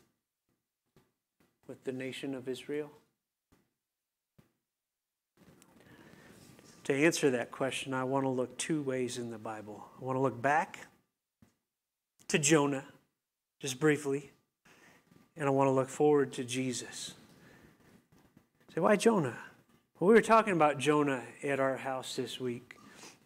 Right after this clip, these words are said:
What a unique, special book in the Bible. Short, powerful, action-packed, and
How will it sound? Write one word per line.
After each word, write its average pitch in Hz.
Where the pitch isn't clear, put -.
What 233
a -
unique, 165
special 156
book 131
in 135
the 120
Bible. 113
Short, 214
powerful, 185
action-packed, 170
and 127